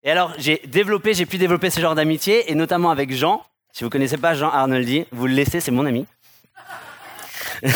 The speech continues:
Mais avec Jean, ce qu'on a, ça a commencé, c'est qu'on servait ensemble. Voilà. On servait à l'église ensemble, on était dans la louange, donc il faisait le son,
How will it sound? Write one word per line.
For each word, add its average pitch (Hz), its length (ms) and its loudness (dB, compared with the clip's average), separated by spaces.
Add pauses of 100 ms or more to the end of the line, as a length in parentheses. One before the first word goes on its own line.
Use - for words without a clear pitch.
(1600)
Mais 180 80 2
avec 220 280 2
Jean, 262 240 2
ce - 60 -6
qu'on 214 120 0
a, 190 260 2
ça 196 140 2
a 185 40 2
commencé, 190 300 0
c'est 220 100 2
qu'on 175 140 2
servait 185 380 2
ensemble. 139 420 0 (120)
Voilà. 110 320 2 (140)
On 127 80 -16
servait 170 260 2
à 190 60 2
l'église 156 320 0
ensemble, 147 380 2
on - 20 2
était 139 260 -2 (280)
dans 139 120 0
la 143 120 2
louange, 151 400 2
donc 135 160 -6
il 127 80 -10
faisait 135 240 0
le 139 60 -4
son, 143 380 0